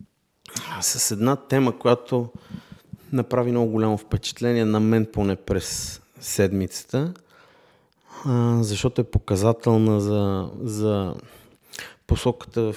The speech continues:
която ще се развиват определени процеси и разни неща в бъдеще време.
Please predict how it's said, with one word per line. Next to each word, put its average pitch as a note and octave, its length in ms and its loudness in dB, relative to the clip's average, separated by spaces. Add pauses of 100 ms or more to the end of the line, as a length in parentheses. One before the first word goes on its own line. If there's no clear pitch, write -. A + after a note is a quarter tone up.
която A#2 340 -2
ще - 540 -8
се A2 280 0
развиват G#2 840 -4
определени G#2+ 640 0
процеси G#2 600 -2
и G#2 220 -4
разни G2+ 320 2
неща F#2+ 340 -2
в F#2+ 100 -6
бъдеще F#2+ 420 -4
време. F2+ 400 -4